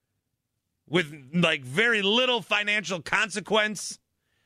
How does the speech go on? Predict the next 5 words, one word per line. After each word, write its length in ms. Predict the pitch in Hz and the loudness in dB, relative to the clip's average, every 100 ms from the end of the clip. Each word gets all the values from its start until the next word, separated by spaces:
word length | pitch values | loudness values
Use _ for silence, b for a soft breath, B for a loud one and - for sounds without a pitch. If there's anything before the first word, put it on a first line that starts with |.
| _ _ _ _ _ | _ _ _ _ _
They 220 | 131 175 175 | -2 0 2
are 140 | 170 | 0
the 160 | 160 160 | -2 -4
Klarna 760 | - - 202 226 220 214 - | -6 -2 0 2 0 0 0
of 380 | 180 175 151 | 0 0 -2